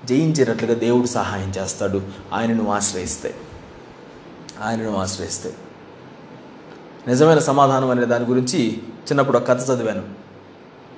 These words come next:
ఒక ఫేమస్ పెయింటర్తో పాటుగా ఒక ఎగ్జిబిషన్ పెట్టి పెయింటింగ్ పోటీలు పెట్టారంట. సమాధానం అనేటువంటి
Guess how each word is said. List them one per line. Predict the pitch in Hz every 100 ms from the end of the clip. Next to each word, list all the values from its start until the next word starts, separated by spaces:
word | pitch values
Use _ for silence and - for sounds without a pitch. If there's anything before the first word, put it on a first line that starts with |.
| -
ఒక | 117
ఫేమస్ | 107 147 165 156 143 120 107 113 - - - - - - - - - - - - - - - -
పెయింటర్తో | 127 151 147 123 123
పాటుగా | 123 127 170 113 95 - - - - - - - - - - - - - - - - - - - - - 131
ఒక | 135
ఎగ్జిబిషన్ | 127 151 156 - 127
పెట్టి | 120 120 180 110 110 - - - - - - - -
పెయింటింగ్ | 156 165 160 135
పోటీలు | 143 135
పెట్టారంట. | 120 110 - 104 95 92 - - - - - - - - - - -
సమాధానం | 147 170 185 180 175 143 -
అనేటువంటి | 147 143 139 139 139 113 101